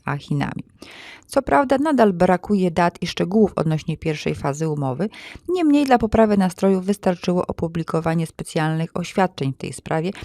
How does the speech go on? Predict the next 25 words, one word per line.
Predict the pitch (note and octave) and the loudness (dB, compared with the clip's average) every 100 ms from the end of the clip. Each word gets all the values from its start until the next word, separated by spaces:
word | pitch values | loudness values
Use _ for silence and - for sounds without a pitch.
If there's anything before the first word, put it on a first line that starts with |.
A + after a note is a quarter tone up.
| - D#4+ | -6 0
na | E4 | 0
stronach | A#3+ A3+ G#3+ | 4 4 4
internetowych | G3 F#3+ E3+ E3+ - E3+ F3 D#3+ | 0 0 0 -2 -2 -2 0 0
ministerstw | D#3 D3+ - D#3 D#3 - - | 0 -2 -4 -6 -6 -10 -8
obu | D3 C#3+ | -6 -8
stron, | - - G#3 C4 - - - | -12 -4 -4 -4 -10 -20 -18
w | - | -2
tym | C4 B3+ | 2 2
chińskiego | F4+ D#4 - A3 A3+ | 0 -4 0 4 6
Ministerstwa | G#3 E3 - D#3+ D#3+ - E3 D#3+ - - | 6 2 0 -2 -2 0 0 0 -10 -8
Finansów. | - C3+ - - - _ - - - - - - - | -2 -2 -2 -8 -16 _ -20 -20 -20 -20 -20 -20 -4
Ponadto | - C4 E3 - G#3+ D4+ | 4 6 6 6 6 6
sporą | - D4+ C4+ A#3+ | 6 6 6 6
część | B3+ A3+ | 6 6
rynkowej | A3 G#3 G#3+ G3+ F#3+ | 6 4 4 4 4
niepewności | F#3+ F#3 E3 D#3 D#3 - C4 | 4 2 2 0 0 -2 -2
zdjął | A3+ G3+ G#3 G#3+ | 2 6 6 6
też | G#3+ G#3 G3 | 4 4 4
wynik | G3+ G#3 | 6 6
wyborów | G3+ G#3+ A3+ D#3+ C#3+ | 4 8 8 8 2
w | |
Wielkiej | C#3+ - D3 | -4 -2 -6
Brytanii. | C#3 - - - - - - - - - | -6 -6 -8 -10 -18 -20 -20 -18 -18 -6
Inwestorzy | E4 E4 D4+ C#4 B3+ - | -2 2 4 6 6 4
oczekują, | A3+ G#3+ - D#3+ G3+ | 2 2 0 0 2